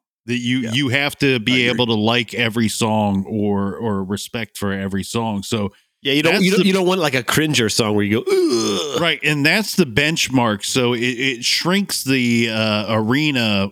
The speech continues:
Speaker 1: quite a bit when you, when you make that the benchmark. But I would probably put, um, Guns N' Roses' Appetite for Destruction
Speaker 3: Yep.
Speaker 1: is, is one of my favorite albums of all time. So that would be highly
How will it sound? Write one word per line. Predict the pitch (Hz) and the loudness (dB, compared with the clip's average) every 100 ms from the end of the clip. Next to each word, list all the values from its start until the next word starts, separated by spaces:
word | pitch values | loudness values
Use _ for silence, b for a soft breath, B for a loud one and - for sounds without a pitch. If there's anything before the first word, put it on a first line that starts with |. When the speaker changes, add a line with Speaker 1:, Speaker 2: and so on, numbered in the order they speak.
| _ | _
Speaker 1:
quite | - 131 104 | -2 0 -2
a | |
bit | 90 123 110 | 0 -2 0
when | 104 104 | 0 2
you, | 101 101 | 2 0
when | 104 107 | 0 0
you | 104 | 2
make | 104 117 - | 0 -4 -6
that | 107 98 | -10 -8
the | 85 | -6
benchmark. | 101 104 - 104 87 - | -4 -4 -6 -6 -8 -6
But | 107 98 | -6 -2
I | 110 160 | 0 0
would | 175 143 | 0 -4
probably | - 147 131 131 120 127 123 | -2 0 0 -2 -2 -2 -2
put, | - 123 117 104 120 | -4 -4 -4 -4 -6
um, | 107 101 98 98 90 90 _ B B B B B B _ - | -4 -2 -2 -2 -2 -8 _ B B B B B B _ -8
Guns | 120 139 120 | -2 0 2
N' | 147 | 2
Roses' | 123 131 113 120 107 | 2 2 0 -2 -2
Appetite | 127 123 - 117 127 123 | -2 -2 -4 -4 -2 -2
for | - | -2
Destruction | 104 104 - 117 110 - 123 113 117 110 | -2 -2 -2 -4 -4 -4 -4 -2 -2 -4
Speaker 3:
Yep. | 85 90 107 | -8 -4 -4
Speaker 1:
is, | 101 104 | -4 -6
is | - 104 | -6 -6
one | 107 131 | -2 -4
of | 110 | -2
my | 107 | -4
favorite | 101 - 123 120 110 113 104 | -4 -2 -2 0 -2 -4 -2
albums | 101 104 113 110 101 | -2 0 0 0 0
of | 98 | -4
all | 101 110 110 101 | -4 -2 0 -2
time. | - 98 95 101 110 107 | -4 -6 -4 -4 -2 -4
So | - 104 | -4 -4
that | 95 107 110 | -2 -4 -2
would | 110 95 | -4 -6
be | - 107 104 104 98 _ _ _ _ _ - | -6 -4 -2 -2 -4 _ _ _ _ _ -4
highly | 123 123 120 117 107 104 | -2 0 0 2 0 -2